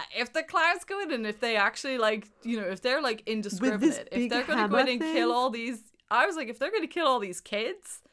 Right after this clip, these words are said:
Speaker 1: come on, come on. We've seen lots of other people get killed. Kill the kid. Go on, go on. And then she got away. And I was like, "Oh. Fine,
Speaker 2: But
Speaker 1: I
Speaker 2: it
Speaker 1: guess
Speaker 2: was,
Speaker 1: we're
Speaker 2: like,
Speaker 1: still
Speaker 2: with
Speaker 1: not
Speaker 2: this
Speaker 1: killing
Speaker 2: big
Speaker 1: kids."
Speaker 2: hammer.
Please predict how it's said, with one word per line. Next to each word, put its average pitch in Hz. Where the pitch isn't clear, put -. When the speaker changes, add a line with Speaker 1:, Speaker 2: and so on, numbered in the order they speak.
Speaker 1:
come 339
on, 220
come 302
on. 185
We've 240
seen 311
lots 302
of 254
other 226
people 196
get 190
killed. 185
Kill 302
the 269
kid. 156
Go 277
on, 185
go 247
on. -
And 190
then 165
she -
got 175
away. 165
And 165
I 170
was 170
like, 165
"Oh. 160
Fine, 214
Speaker 2:
But 220
Speaker 1:
I 226
Speaker 2:
it -
Speaker 1:
guess 220
Speaker 2:
was, 226
Speaker 1:
we're 233
Speaker 2:
like, 214
Speaker 1:
still 226
Speaker 2:
with 196
Speaker 1:
not 208
Speaker 2:
this 190
Speaker 1:
killing 208
Speaker 2:
big 185
Speaker 1:
kids." 180
Speaker 2:
hammer. 143